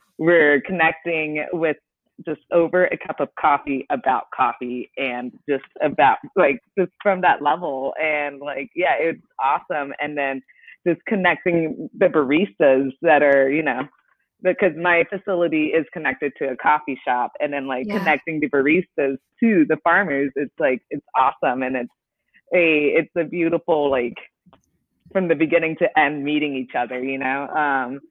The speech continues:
Speaker 1: there's so many different ways to consume coffee too. So, like,
Speaker 2: Mm.
Speaker 1: every re-, different region of the world and every culture has their own way of making
Speaker 2: Mm.
Speaker 1: coffee. And it's awesome to, like, you know, share my,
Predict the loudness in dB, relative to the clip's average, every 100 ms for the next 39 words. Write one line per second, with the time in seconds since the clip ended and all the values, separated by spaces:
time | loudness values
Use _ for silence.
0 | -8 -6 -6 -6 -4 -2 -2 -4 -4 -6
1 | -2 -2 -2 -6 -6 -4 -6 -6 -4 -2
2 | -2 2 2 2 -2 -6 -4 -2 -2 -2
3 | -4 -2 0 0 0 0 -2 -4 -8 -2
4 | 2 2 2 2 4 2 0 -2 -4 -6
5 | -4 -2 0 0 2 2 2 0 0 0
6 | 0 2 4 4 2 -2 -4 -4 0 0
7 | 0 -2 -6 _ _ -20 -4 0 0 0
8 | 0 0 0 0 -2 -6 -4 -6 -6 -6
9 | -6 -6 -8 -14 _ _ -6 -4 -2 -4
10 | -2 2 4 4 2 0 0 -2 -4 -4
11 | -4 0 0 2 2 2 -2 -10 _ _
12 | 0 4 6 4 4 0 -2 -2 -4 -8
13 | _ _ _ -12 0 4 6 4 2 0
14 | 0 2 0 -2 -6